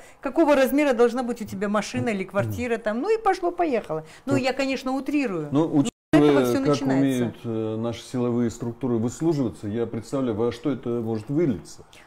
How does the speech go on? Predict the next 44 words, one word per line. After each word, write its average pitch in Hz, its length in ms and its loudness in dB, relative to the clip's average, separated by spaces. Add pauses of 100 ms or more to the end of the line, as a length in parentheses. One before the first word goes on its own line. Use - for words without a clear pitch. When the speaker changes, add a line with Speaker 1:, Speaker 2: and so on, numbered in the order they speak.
(160)
Speaker 3:
Согласитесь, 240 120 -4
Speaker 1:
Вымогательство. 359 680 0
Speaker 3:
как 285 80 -2
работает, 254 720 0
Speaker 1:
<laughs> - 40 -20
Обычное 277 500 2
Speaker 3:
э, - 40 2
Speaker 1:
вымогательство 139 640 4
Speaker 3:
Г 151 40 6
К 156 40 6
Н - 20 6
Б, 156 60 6
Speaker 1:
начнется, 107 420 0
да. 113 60 -4
Speaker 3:
М 117 180 4
В 117 180 0
Д, 143 380 2 (220)
да, 123 200 -2
мы, 143 180 2
э, 147 60 2
Speaker 2:
Щас 147 320 2
Speaker 3:
это 156 200 2
видели 156 340 4
в 147 60 4
условиях 160 360 0
коронавируса, 170 600 -2
как 92 100 -12
Speaker 2:
Да, 143 100 0
вот 107 80 4
Speaker 3:
они - 40 -6
Speaker 2:
смотрите, 147 240 0
щас, 196 200 4
Speaker 3:
работают, - 40 -8
Speaker 2:
получается, 151 460 4
Speaker 3:
топорно. 104 280 0 (300)
Speaker 2:
у 113 60 -6
правоохранительных 143 560 2
структур 151 340 -4
у 127 40 0
них 139 200 -2
есть, 135 300 -2
э, 101 800 -4 (100)
нет, 151 240 0
нет, 156 180 0